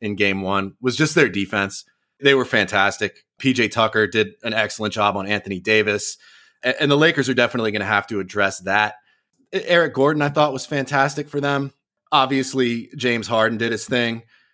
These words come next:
But, uh, yeah, Houston just, just outplayed them. And that disparity in size is, uh, I don't think it's gonna be as big of a,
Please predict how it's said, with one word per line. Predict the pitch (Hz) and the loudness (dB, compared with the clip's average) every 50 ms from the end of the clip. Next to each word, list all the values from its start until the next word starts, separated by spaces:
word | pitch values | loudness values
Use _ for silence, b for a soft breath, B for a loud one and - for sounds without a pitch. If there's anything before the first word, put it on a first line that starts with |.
| _ _ - | _ _ -2
But, | 120 117 113 | 0 2 4
uh, | 110 107 107 104 110 - - _ | 4 4 4 2 2 -2 -6 _
yeah, | - 165 233 302 | 0 2 2 2
Houston | 247 139 170 214 240 - - 311 | 2 0 -2 -2 -2 0 -2 -2
just, | 269 285 302 294 - - _ _ - | 0 0 -2 -4 -6 -10 _ _ -6
just | 117 151 202 226 - | 0 0 0 0 0
outplayed | - 190 254 - - - 123 131 170 202 180 | 0 2 2 0 0 0 0 2 2 2 2
them. | 196 196 196 196 185 185 b b b b _ | 0 0 -2 -4 -8 -10 b b b b _
And | - 143 156 156 156 151 147 147 147 147 147 147 - _ _ _ _ _ _ _ | -4 -2 0 0 2 0 0 0 -2 -4 -6 -8 -12 _ _ _ _ _ _ _
that | 170 185 202 214 196 175 - _ _ _ - | 0 2 2 2 2 -2 -12 _ _ _ -8
disparity | - 202 - - 196 196 208 208 196 185 175 | -6 -6 -4 -2 0 2 4 4 4 4 2
in | 156 143 | 0 -2
size | 143 - 143 139 156 156 143 131 120 - | -2 0 2 2 2 2 2 0 -2 -4
is, | 131 120 110 120 | -6 -8 -6 -4
uh, | 120 117 113 110 110 110 - _ _ _ - | -4 -2 -2 -4 -6 -8 -12 _ _ _ -8
I | - 160 | -4 0
don't | 202 208 - | 0 2 2
think | 214 196 185 | 2 2 2
it's | 185 | 2
gonna | 185 202 175 | 2 0 0
be | 160 170 156 | 2 2 2
as | 143 127 | 2 2
big | - 147 143 143 | 2 2 2 2
of | 135 120 | 2 -2
a, | 123 113 | -2 -4